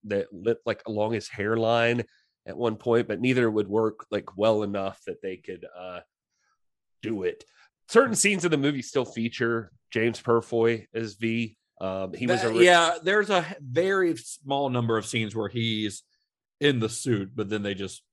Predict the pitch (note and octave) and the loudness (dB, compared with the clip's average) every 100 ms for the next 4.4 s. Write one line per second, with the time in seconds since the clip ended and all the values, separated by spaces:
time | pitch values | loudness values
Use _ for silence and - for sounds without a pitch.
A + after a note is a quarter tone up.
0 | - C3 F#2+ F2+ - G2 G2 G2+ F#2 - | -18 -12 -12 -12 -14 -14 -12 -12 -16 -20
1 | _ G2+ A2+ A2 F#2+ F#2 - C3+ B2 G#2+ | _ -4 0 0 0 -4 -4 -2 -2 -2
2 | A#2 A2 G#2+ G#2 G#2 G2 F#2+ D#2+ - F#2+ | 2 2 0 -2 0 0 0 -4 -10 -10
3 | F2+ E2+ _ A2+ G#2+ A2 A#2+ A2 G#2 A2 | -10 -12 _ -4 0 2 4 4 4 4
4 | G#2+ G#2 - - | 2 -2 -4 -16